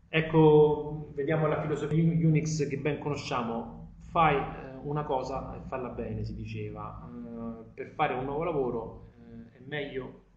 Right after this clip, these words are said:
partire da, da zero che complicarci la vita con, con vecchi programmi, aggiungendo dei feature dai vecchi programmi.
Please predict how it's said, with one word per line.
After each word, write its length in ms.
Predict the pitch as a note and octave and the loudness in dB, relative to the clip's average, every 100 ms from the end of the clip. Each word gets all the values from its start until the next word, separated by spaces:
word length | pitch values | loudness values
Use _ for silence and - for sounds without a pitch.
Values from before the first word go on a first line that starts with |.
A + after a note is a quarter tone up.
| _ | _
partire 460 | B2 - C3 A2+ | -18 -16 -14 -12
da, 400 | G2+ A2 A2 A2 - A#2 _ | -10 -10 -10 -14 -20 -20 _
da 480 | - A2+ A2 A2 B2 | -20 -16 -14 -12 -12
zero 320 | - C#3 A2 | -4 -4 -4
che 220 | G#2+ A#2 - | -8 -10 -12
complicarci 960 | A#2+ A#2+ A#2+ A#2 B2+ B2 A#2+ - A#2 A2+ | -12 -12 -12 -12 -8 -8 -10 -14 -14 -16
la 80 | A2+ | -16
vita 280 | A#2 A2+ | -16 -18
con, 240 | G2+ G#2+ G#2 G#2 G#2 - | -16 -16 -16 -16 -20 -20
con 160 | _ A2 A2+ _ _ | _ -20 -20 _ _
vecchi 260 | A#2 A2+ A#2+ | -20 -20 -20
programmi, 520 | A2 G#2 A2 A2 G#2+ | -20 -18 -16 -12 -10
aggiungendo 480 | G#2+ A2 A2 A2+ - | -12 -12 -10 -10 -10
dei 120 | G#2 | -14
feature 380 | - G#2+ A2 - | -14 -16 -16 -16
dai 100 | G#2 | -16
vecchi 240 | G#2 - | -16 -18
programmi. 420 | G#2+ G#2 G2 F#2+ | -20 -20 -20 -20